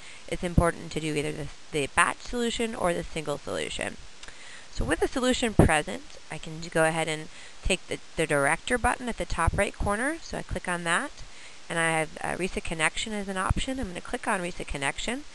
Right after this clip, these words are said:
It's automatically gonna launch Risa Connection for me in the background, and we pop up here in Risa Connection. What I see here is that I've got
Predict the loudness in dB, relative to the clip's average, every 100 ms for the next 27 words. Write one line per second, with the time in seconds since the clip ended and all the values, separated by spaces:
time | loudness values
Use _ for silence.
0 | -12 -12 -12 0 6 6 6 4 2 -2
1 | -4 -2 -2 2 2 2 0 -2 -4 -4
2 | -6 -4 -4 -2 -2 -2 -6 -2 -2 -2
3 | -2 2 0 2 -2 -2 -4 -8 -12 -12
4 | -12 -12 -8 -2 12 12 12 12 8 4
5 | 2 0 0 0 -4 -6 -4 -2 -2 -2
6 | -6 -6 -10 -12 -12 -12 -12 -12 -12 -12
7 | -6 4 6 6 4 0 2 4 4 4
8 | 2 -2 2 2 2 4 6 4